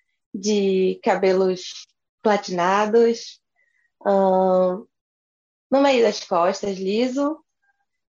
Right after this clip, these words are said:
Acho que eu tenho, o quê? Um metro e sessenta. Ah,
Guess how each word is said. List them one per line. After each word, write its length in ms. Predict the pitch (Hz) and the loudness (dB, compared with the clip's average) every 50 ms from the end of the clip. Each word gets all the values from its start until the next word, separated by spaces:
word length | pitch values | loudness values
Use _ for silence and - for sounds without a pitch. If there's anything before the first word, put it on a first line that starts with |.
| _ _ _ _ _ _ _ _ _ _ _ | _ _ _ _ _ _ _ _ _ _ _
Acho 240 | - 190 196 190 - | -2 -2 -2 0 0
que 60 | - | -2
eu 60 | 214 | -2
tenho, 240 | 214 214 202 202 202 | 0 0 0 2 0
o 40 | 196 | 0
quê? 140 | 196 202 180 | 0 0 0
Um 140 | 185 190 190 | 2 0 0
metro 320 | 190 180 180 180 - 190 | -2 -2 -2 -4 -6 -8
e 40 | 190 | -6
sessenta. 1200 | - 196 190 185 - 175 175 185 196 214 226 226 226 220 220 220 - 226 208 202 202 202 202 202 - _ _ _ _ _ _ _ _ _ _ _ _ _ _ _ _ _ _ _ - - - - - - - - - - _ _ - | -6 -6 -6 -4 -2 0 2 2 2 4 4 2 2 2 0 -2 -2 -2 0 0 0 -2 -4 -6 -10 _ _ _ _ _ _ _ _ _ _ _ _ _ _ _ _ _ _ _ -20 -20 -20 -20 -20 -20 -20 -20 -20 -20 _ _ -2
Ah, 680 | 202 190 190 190 190 185 185 185 185 180 180 185 185 | 0 0 2 2 2 2 0 0 0 0 -2 -4 -6